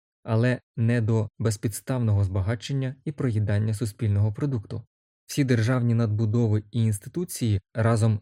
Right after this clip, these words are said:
з виробниками не повинні проїдати більше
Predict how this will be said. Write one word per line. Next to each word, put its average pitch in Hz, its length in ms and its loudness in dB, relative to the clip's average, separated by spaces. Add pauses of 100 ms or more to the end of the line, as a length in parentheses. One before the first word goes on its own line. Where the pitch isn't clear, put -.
з 107 120 -2
виробниками 107 880 0
не 123 160 0
повинні 123 560 0
проїдати 110 640 0
більше 107 600 -2